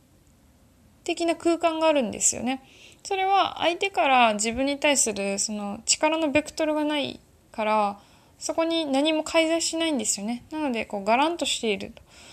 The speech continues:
で、そこそのガランとしている余白があるからこそ、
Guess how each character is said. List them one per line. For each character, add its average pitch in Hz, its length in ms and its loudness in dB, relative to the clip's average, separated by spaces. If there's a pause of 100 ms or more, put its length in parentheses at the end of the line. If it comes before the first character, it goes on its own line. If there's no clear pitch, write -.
(180)
で、 370 80 -4
そ 381 160 2
こ 415 640 0 (280)
そ 403 140 -8
の 403 100 -4
ガ 339 140 6
ラ 508 120 -4
ン 494 80 -4
と 381 80 -4
し - 100 0
て 285 100 0
い 233 120 2
る 233 60 2
余 339 160 0
白 381 140 -4
が 392 100 0
あ 403 40 2
る 392 100 -4
か 359 100 2
ら 339 80 2
こ 349 140 0
そ、 311 360 4